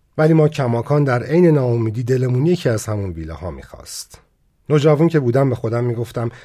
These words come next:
"یه روز من یه ویلای لب دریا می‌خرم و می‌ذارم همه ازش استفاده کنن. البته تا وقتی که قوانین سفت و سختی رو که براش گذاشتم رعایت کنن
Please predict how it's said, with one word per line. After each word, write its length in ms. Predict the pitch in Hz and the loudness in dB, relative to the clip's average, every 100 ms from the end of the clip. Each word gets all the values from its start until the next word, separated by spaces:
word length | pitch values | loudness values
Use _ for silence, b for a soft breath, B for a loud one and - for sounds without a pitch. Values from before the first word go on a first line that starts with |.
| B B | B B
"یه 80 | |
روز 180 | 269 240 | -2 0
من 460 | 190 175 165 175 180 | 4 4 4 4 4
یه 140 | 156 | 2
ویلای 420 | 151 117 95 101 | 2 -2 -4 -4
لب 240 | 113 98 87 | -4 -4 -6
دریا 340 | 80 80 82 | -8 -10 -8
می‌خرم 540 | 90 90 - 78 78 78 | -8 -10 -12 -12 -12 -12
و 160 | 76 | -14
می‌ذارم 640 | 80 139 151 160 143 135 135 | -6 -4 2 2 4 2 0
همه 300 | 123 113 123 | -4 -4 0
ازش 360 | 151 98 101 - | 0 -2 -6 -8
استفاده 460 | - - - 78 | -10 -12 -16 -16
کنن. 340 | 76 - - - | -16 -18 -18 -14
البته 340 | - 117 117 151 | -8 -6 -4 -4
تا 100 | 120 | -4
وقتی 240 | 120 - | -6 -8
که 80 | 131 | -8
قوانین 400 | 110 92 92 113 | -6 -6 -6 -8
سفت 380 | - 101 - 90 | -8 -10 -10 -12
و 40 | |
سختی 360 | - 117 - 117 | -8 -8 -8 -8
رو 120 | 120 | -8
که 120 | 120 | -10
براش 320 | 92 82 - | -10 -10 -12
گذاشتم 580 | - 80 80 - 104 107 | -12 -12 -10 -10 -8 -8
رعایت 440 | 90 69 80 85 | -8 -10 -12 -12
کنن 340 | - 71 64 | -14 -18 -18